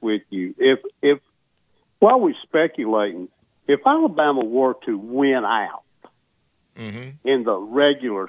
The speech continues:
Speaker 1: season, that, and win the season, uh, championship, in, uh, uh, conference championship, you know, that, that's gonna go a long way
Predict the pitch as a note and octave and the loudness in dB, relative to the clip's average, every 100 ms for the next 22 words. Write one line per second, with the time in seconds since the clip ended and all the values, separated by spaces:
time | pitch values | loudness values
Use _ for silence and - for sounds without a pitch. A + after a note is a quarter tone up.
0 | - D3 B2 A#2 F#2+ D2+ - _ _ _ | -6 -2 0 -2 -6 -14 -16 _ _ _
1 | _ _ _ _ _ - B3+ C#4 - _ | _ _ _ _ _ 2 4 2 -2 _
2 | _ - E3 G3 G3 E3+ E3+ D3+ B2 - | _ -4 2 2 2 0 0 -2 -8 -2
3 | D#3+ D#3 B2+ A2+ G#2+ - _ B2 A2 F#2+ | -2 -2 -6 -12 -14 -20 _ 2 2 0
4 | F2+ _ _ _ _ _ _ - F3+ D3 | -6 _ _ _ _ _ _ 0 2 4
5 | - G2 F2 A2+ E2+ - _ _ _ _ | 0 -10 -6 -6 -6 -10 _ _ _ _
6 | - D3 C#3 A2+ A2 - - A#2 G#2 G2+ | -2 -2 -2 -6 -10 -14 -2 0 0 -4
7 | - - D3 C3+ F#2+ - A2+ G2 F#2+ - | -4 0 2 0 -12 -8 -8 -8 -14 -8
8 | G#2 E2 _ _ _ _ _ _ _ _ | -8 -8 _ _ _ _ _ _ _ _
9 | - G#3+ D4 A3+ A#2 A2 D#3+ - G3 B3+ | 0 4 6 4 2 -2 -4 -4 -2 -2
10 | C#4 - D#3+ C3 C#3 A#2+ G#2+ C#3 E3+ E3+ | -4 -4 -2 0 0 0 -2 0 0 0
11 | D#3+ D3 C#3 A#2+ G#2 F#2+ | -2 -2 0 -2 -4 -8